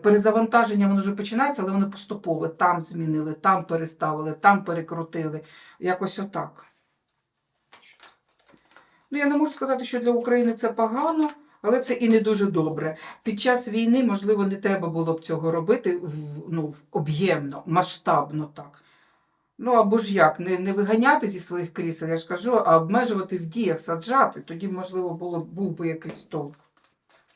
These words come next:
Чи стане весна переломним моментом на фронті?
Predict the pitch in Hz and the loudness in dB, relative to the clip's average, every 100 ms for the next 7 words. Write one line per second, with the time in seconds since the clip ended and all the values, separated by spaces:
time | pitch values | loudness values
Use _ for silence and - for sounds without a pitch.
0 | _ _ _ _ - 208 - 196 190 185 | _ _ _ _ -16 -16 -10 -6 -6 -6
1 | 185 170 - 190 233 240 - 180 180 175 | -10 -12 -10 -8 -8 -10 -12 -10 -8 -8
2 | 180 180 170 165 165 165 180 196 202 196 | -8 -10 -8 -6 -6 -6 -8 -10 -10 -12
3 | 196 - - - - 170 - - _ | -14 -16 -18 -16 -16 -16 -16 -20 _